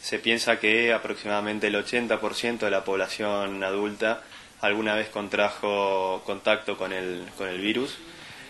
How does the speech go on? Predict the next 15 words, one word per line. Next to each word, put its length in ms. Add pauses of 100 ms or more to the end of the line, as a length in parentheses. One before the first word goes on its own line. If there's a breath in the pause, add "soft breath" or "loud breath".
(140 loud breath)
Afortunadamente, 920
hace 300
ya 380
unos 280
años, 640
entre 280
cinco 360
y 20
diez 220
años, 400 (360 loud breath)
los 200
recién 320
nacidos 360
son 200
vacunados 680